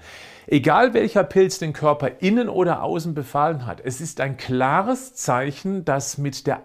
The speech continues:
eigenen Immunabwehr irgendetwas nicht stimmt. Sie zum Beispiel auch mit anderen nicht erkannten Erregern kämpft, abgelenkt, überfordert ist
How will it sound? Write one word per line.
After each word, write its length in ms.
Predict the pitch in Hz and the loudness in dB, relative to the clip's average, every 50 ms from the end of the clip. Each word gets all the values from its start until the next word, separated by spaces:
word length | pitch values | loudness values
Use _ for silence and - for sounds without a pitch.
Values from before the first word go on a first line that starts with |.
| - | -2
eigenen 600 | - 131 135 156 170 170 170 185 180 180 165 156 | -2 0 2 2 0 0 -2 -4 -4 -4 -6 -6
Immunabwehr 1000 | 127 139 131 131 139 170 208 240 226 - - 117 117 110 117 131 143 139 - - - | -6 -4 -2 -2 -2 0 0 0 -2 -2 -4 -4 -6 -4 -2 -2 -2 -2 -4 -4 -2
irgendetwas 1000 | 156 143 170 180 180 - 202 180 - - 131 151 147 - - 165 147 - - | 0 2 4 2 2 0 -4 -4 -4 -4 -4 -4 -4 -4 -6 -6 -6 -6 -8
nicht 280 | - 143 147 143 - - | -8 -6 -6 -8 -10 -16
stimmt. 480 | - - 185 202 208 175 123 - - _ _ _ - _ _ _ | -6 -2 0 0 2 0 -2 -6 -10 _ _ _ -20 _ _ _
Sie 160 | - - - - | -18 -16 -14 -12
zum 220 | - - 135 120 | -10 -10 -6 -4
Beispiel 500 | 123 127 131 131 131 - - 131 131 127 | -2 -2 -2 -2 -4 -6 -4 -2 -2 -2
auch 220 | - 123 127 - | 0 0 0 0
mit 220 | - 131 127 123 - _ | -2 -4 -6 -8 -6 _
anderen 580 | - 143 180 196 190 165 160 120 120 113 110 101 | 0 2 4 4 6 4 4 4 4 0 0 0
nicht 300 | - 151 147 - - - | -2 -2 -2 -2 -4 -4
erkannten 580 | 113 123 - - 135 127 131 123 123 127 - - | -4 -4 -2 -2 -2 -2 -4 -6 -8 -8 -8 -8
Erregern 640 | 92 98 101 123 143 156 165 156 147 123 113 104 | -8 -6 -4 -2 0 0 2 2 0 0 0 -2
kämpft, 480 | - 107 98 85 87 - - - - - | -4 -4 -4 -4 -6 -12 -14 -8 -2 -2
abgelenkt, 500 | 135 135 - - 120 104 95 95 98 - | -2 -2 -2 -4 -2 -2 -2 -4 -4 -6
überfordert 640 | 110 104 104 101 - - 131 147 147 139 117 95 | -6 -6 -6 -6 -4 -2 0 2 2 2 0 -2
ist 320 | 71 85 - - - - | -4 -8 -10 -10 -14 -16